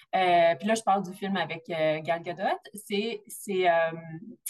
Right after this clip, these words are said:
c'est, c'est tellement démontré que la vulnérabilité, c'est vraiment une force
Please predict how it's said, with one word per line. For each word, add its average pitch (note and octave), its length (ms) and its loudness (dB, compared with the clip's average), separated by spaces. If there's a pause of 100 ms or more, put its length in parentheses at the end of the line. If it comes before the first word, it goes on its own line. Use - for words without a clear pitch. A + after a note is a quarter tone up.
(380)
c'est, - 280 -14
c'est A3+ 200 -6
tellement F4+ 340 0
démontré A3 520 0
que - 80 -6
la F#3 240 0
vulnérabilité, G#3 1300 -2 (380)
c'est - 220 0
vraiment G#3 260 4
une C4+ 140 4
force - 500 -4